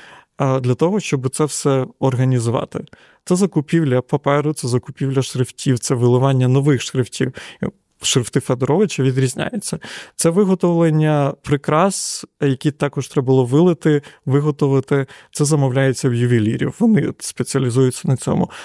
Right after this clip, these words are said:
Треба було величезну кількість цих матеріалів, друкарських верстатів, і треба було безпосереднє місце. Тобто налагодити зв'язку з місцевими князями,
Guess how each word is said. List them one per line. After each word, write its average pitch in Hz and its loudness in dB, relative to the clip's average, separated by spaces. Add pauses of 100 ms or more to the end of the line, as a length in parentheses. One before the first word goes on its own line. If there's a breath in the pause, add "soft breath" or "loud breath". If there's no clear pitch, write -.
(120)
Треба 190 2
було 165 4
величезну 151 2
кількість 143 -2
цих - -2
матеріалів, 185 2 (360 loud breath)
друкарських 139 -2
верстатів, 165 -2
і 131 0
треба 151 -2
було 147 2
безпосереднє 143 0
місце. 127 0 (360 loud breath)
Тобто 156 2 (180)
налагодити 151 0
зв'язку 131 0
з 131 2
місцевими 127 0
князями, 143 0